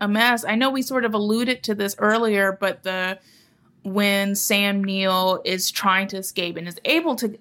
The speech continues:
you know, get into the car, um, and, like, keeps trying to escape and going over the bridge, but then he ends up right back in front of the town's mutated townspeople. I would be so annoyed. I mean, he did that a few times.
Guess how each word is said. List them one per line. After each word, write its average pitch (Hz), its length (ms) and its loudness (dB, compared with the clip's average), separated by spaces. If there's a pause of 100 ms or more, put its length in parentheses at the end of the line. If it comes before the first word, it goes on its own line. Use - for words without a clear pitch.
you 214 140 -2
know, 185 160 0
get 185 200 2
into 185 200 -6
the 180 100 -6
car, 170 580 0 (440)
um, 175 600 0
and, 185 220 -4
like, 180 240 -4
keeps - 680 -6
trying 214 460 2
to 226 120 -2
escape 208 520 0
and 190 160 -6
going 202 300 2
over 202 180 0
the 190 100 -2
bridge, 196 460 0
but 190 120 -6
then 190 140 -2
he 202 240 -4
ends 214 260 2
up 196 160 2
right 185 440 -2
back 202 260 -2
in 202 80 -6
front 196 300 -2
of 196 140 -6 (720)
the 190 180 -2
town's 190 720 0
mutated 208 680 0
townspeople. 196 1160 -2 (340)
I - 80 -8
would 622 280 2
be 226 80 2
so 190 380 2
annoyed. 175 520 -4
I 233 100 2
mean, 254 160 4
he 415 140 2
did 277 160 2
that 196 140 2
a - 20 -2
few 185 240 -2
times. 170 540 -2